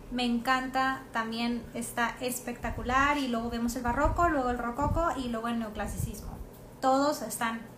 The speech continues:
fantásticos y tengo mucho, mucho, mucho que decirles. Ahí sí me voy a tardar más. En el, este domingo sí me voy a tardar. Entonces tráiganse su café en la mañana,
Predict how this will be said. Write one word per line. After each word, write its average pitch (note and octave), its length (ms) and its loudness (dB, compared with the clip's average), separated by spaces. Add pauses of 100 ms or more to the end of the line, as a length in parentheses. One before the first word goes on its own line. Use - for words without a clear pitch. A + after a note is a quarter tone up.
(200)
fantásticos A#3+ 680 0
y B3+ 40 2
tengo A3+ 220 -4
mucho, B3+ 320 2
mucho, A#3+ 260 0
mucho A#3 280 0
que G#3+ 80 -4
decirles. G#3 360 -6
Ahí A#3+ 160 0
sí C#4 120 4
me C#4 80 10
voy B3 140 4
a B3+ 120 4
tardar A3 380 2
más. G3+ 300 -2
En A#3 120 -2
el, B3 80 0 (100)
este C4+ 200 2
domingo C#4 340 6
sí C4+ 100 -2
me B3+ 100 2
voy A3 240 -2
a G#3+ 120 -6
tardar. G#3 340 -4
Entonces A#3 440 -4
tráiganse A#3 440 -2
su A#3+ 120 -8
café G3+ 240 -6
en G#3+ 100 -4
la G#3+ 80 -4
mañana, A3 540 -4